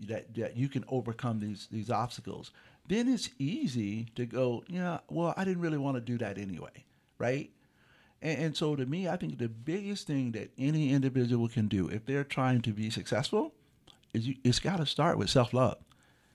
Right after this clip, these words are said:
You gotta know that you're worth it. You gotta know that you have a purpose and that you're here to live out that purpose. And it's okay if people don't understand it. I think that's the other part too, right?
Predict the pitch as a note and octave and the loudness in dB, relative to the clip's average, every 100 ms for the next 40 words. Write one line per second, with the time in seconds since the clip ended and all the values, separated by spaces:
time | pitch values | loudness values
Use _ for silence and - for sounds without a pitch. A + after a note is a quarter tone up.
0 | _ A2+ D3+ E3 F#3 D3+ B2 C#3+ D#3 A2 | _ 6 8 10 10 10 12 10 10 6
1 | A2+ G2+ A#2 D#3 - - C3 E3 F3 E3 | 4 8 8 6 2 4 6 8 8 8
2 | C#3+ B2+ F2+ B2 B2 B2+ A2 - C#3+ D3 | 6 6 2 2 4 6 4 4 4 4
3 | C#4+ D4 - - - _ _ - B2 B2+ | 2 0 -6 -18 -20 _ _ 2 4 6
4 | A#2+ B2 A2+ D3 D3+ C3+ A2+ A#2+ A#2+ A#2+ | 4 2 2 4 2 4 4 6 6 4
5 | - C#3+ - E3+ - C4 - - - _ | 4 0 2 0 2 0 -2 -12 -20 _
6 | - - - - G#3+ A3 - C4+ E4+ - | -20 -20 -4 6 6 8 8 8 8 4
7 | F#3+ E4 C4 - F3 - E3 D#3+ E3 C#3 | 4 4 2 0 8 8 8 4 4 6
8 | B2 - G3+ D3 F#2+ G#2+ - F3+ F3+ F#3+ | 6 6 6 8 6 6 6 6 6 8
9 | D3+ C#3+ D3+ - - - - - A#2 - | 8 10 8 6 2 -2 0 4 4 4
10 | A#2 C3 | 2 2